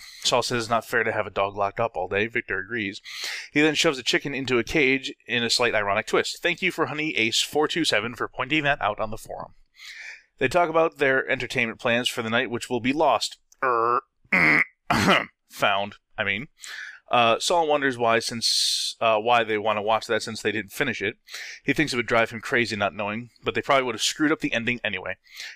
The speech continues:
Victor says he's sure they wouldn't have, and they would have gotten off the island. They call to check in with C J on the police handset, which is very spotty at best.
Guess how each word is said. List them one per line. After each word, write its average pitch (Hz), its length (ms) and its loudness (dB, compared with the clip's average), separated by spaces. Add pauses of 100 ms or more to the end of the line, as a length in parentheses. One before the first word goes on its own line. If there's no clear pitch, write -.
Victor 156 240 -2
says 143 260 2
he's 127 120 -4
sure 151 200 2
they 135 100 4
wouldn't 120 300 -2
have, 117 240 2
and 110 260 -6
they 110 180 4
would 110 140 -2
have 101 80 -10
gotten 107 280 2
off 101 140 0
the 107 140 -4
island. 95 400 -4 (760)
They 131 80 0
call 151 200 4
to - 80 0
check 139 160 0
in 123 60 -4
with 117 100 -4
C 160 160 2
J 160 160 2
on 123 80 2
the 113 60 -6
police 131 280 0
handset, 110 480 0
which 107 300 -4
is 98 300 -2
very 101 240 0
spotty 104 360 0
at 95 140 -2
best. - 320 0